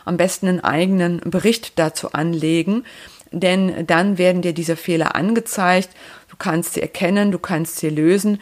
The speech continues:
denn auch das wertet bei Google dein Ranking ab. Auch die Google Ads und Facebook Ads solltest du prüfen, ob die noch richtig verlinkt sind nach dem Website Relaunch.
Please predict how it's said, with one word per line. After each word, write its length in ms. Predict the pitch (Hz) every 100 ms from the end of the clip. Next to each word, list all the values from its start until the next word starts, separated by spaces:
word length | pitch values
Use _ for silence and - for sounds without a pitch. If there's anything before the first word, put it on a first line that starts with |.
| - - -
denn 160 | 175
auch 100 | -
das 380 | - 156 180 -
wertet 460 | - 165 165 175 -
bei 160 | 165 156
Google 260 | 185 190
dein 240 | 180 170 160
Ranking 440 | 170 190 196 156
ab. 260 | - - - - _ _ _ _ _ _ _ _ _ _ _ _ - - - -
Auch 140 | - 190
die 100 | 185
Google 240 | 220 196 -
Ads 340 | 185 214 -
und 180 | 180 180
Facebook 480 | - 233 - - -
Ads 220 | 180 -
solltest 320 | 190 - -
du 60 | 185
prüfen, 600 | - 190 196 - 208 202 - - -
ob 100 | -
die 100 | 185
noch 160 | 180
richtig 280 | 190 - 170
verlinkt 540 | 196 175 180 214 208
sind 420 | - 175 180 175 -
nach 320 | 175 170 165
dem 280 | - 165 165
Website 640 | 160 156 - 165 143 147 -
Relaunch. 600 | 156 175 165 139 135 -